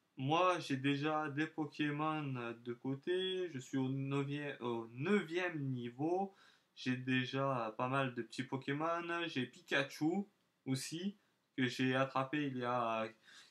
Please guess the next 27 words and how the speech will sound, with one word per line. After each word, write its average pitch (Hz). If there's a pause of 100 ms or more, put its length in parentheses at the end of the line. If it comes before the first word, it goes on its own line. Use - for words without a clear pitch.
(120)
quelques 135
jours 131
de 135
ça 160
maintenant. 147
Je 117
l'ai 117
téléchargé 127
autrement. 139 (340)
Là, 123
une 131
façon 143
que 139
vous 120
allez, 127
euh, 117
savoir 135
aussi 147
si 131
vous 117
êtes, 135
euh, 113
de 120
passage 135
dans 117
la 117
vidéo, 127